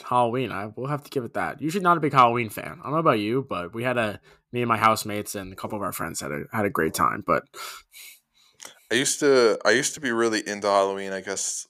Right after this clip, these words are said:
Speaker 2: as a kid.
Speaker 1: Yeah, like, I think
Speaker 2: Um,
Speaker 1: every kid is, but, like,
Speaker 2: Well, yeah, like, just, like, the, like, our neighborhood's fairly, our ne-, my neighborhood was, like, fairly large, so it was, like,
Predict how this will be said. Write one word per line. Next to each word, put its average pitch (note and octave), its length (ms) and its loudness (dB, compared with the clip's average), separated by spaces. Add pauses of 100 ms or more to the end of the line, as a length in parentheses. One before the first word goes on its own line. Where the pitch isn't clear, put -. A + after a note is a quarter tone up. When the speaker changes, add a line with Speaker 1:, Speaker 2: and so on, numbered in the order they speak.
(120)
Speaker 2:
as F#2+ 100 -10
a F#2 60 -12
kid. G2 560 -4
Speaker 1:
Yeah, D3+ 400 2
like, C3 160 2
I F3+ 160 4
think G#3 160 4
Speaker 2:
Um, B2+ 60 6
Speaker 1:
every G#2+ 180 0
kid G#2+ 220 -4
is, G2 200 -8
but, G#2+ 140 -6
like, E2 340 -10
Speaker 2:
Well, C3 160 6
yeah, B2+ 300 8
like, A2 240 4
just, A#2 120 -6
like, A2+ 180 -4
the, G#2 100 -6
like, G#2 320 -4 (100)
our G2+ 160 -4
neighborhood's G#2 420 -4
fairly, G2 560 0
our G#2 140 4
ne-, G#2+ 140 0
my G#2+ 180 4
neighborhood A2 340 2
was, G2 120 -6
like, G2 80 2
fairly G2 500 2
large, G2+ 400 6
so G2 160 0
it F2+ 40 -2
was, F#2 120 -4
like, F#2+ 220 -2